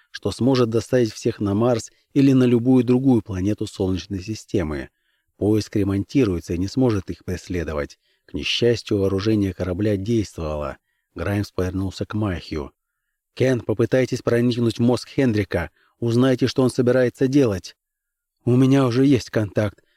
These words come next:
Я понимаю его мысли. Далзел приказал ему уничтожить нас в воздухе». Граймс выругался. «Это означало конец всему». Если одна из стратегических ракет поиска попадет в катер,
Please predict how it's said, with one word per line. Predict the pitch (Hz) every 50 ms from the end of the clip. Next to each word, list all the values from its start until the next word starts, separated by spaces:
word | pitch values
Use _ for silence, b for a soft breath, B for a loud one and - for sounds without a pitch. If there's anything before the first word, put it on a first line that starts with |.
| _ _ _
Я | - 147 147 135
понимаю | - - 127 131 131 127 135 135 127 120
его | 123 123 127 131
мысли. | 139 139 120 - - - 92 90 82 - _ _ _ _ _ _
Далзел | - 104 120 123 123 123 120 123 123 -
приказал | - 123 117 - 123 110 123 123 127 123
ему | 123 120 120
уничтожить | 120 123 123 120 - - 127 120 120 117 -
нас | 123 120 110
в | - -
воздухе». | 127 139 139 123 104 110 104 - - 98 90 80 - _ _ _ _ _ _ _ _
Граймс | - 82 80 85 85 95 95 92 - - -
выругался. | 98 101 107 98 90 82 82 85 85 - - - 82 78 - _ _ _ _ _ _ _ _
«Это | - 110 120 117 - 120 113
означало | 104 104 107 101 - - 113 104 101 98
конец | 92 - 104 98 95 92 87 -
всему». | - - - - 92 87 82 76 71 67 - _ _ _ _ _ _
Если | 82 95 117 127 110 - - 120
одна | 117 107 104 110 117 117
из | 117 107
стратегических | - _ 104 104 - - 113 113 117 110 - 113 - - - 101 -
ракет | - 98 95 - - 117 104 - _
поиска | _ 113 113 113 101 - - 104 98
попадет | 101 90 - 101 101 113 104 -
в | _ _
катер, | - 131 123 - - 120 104 -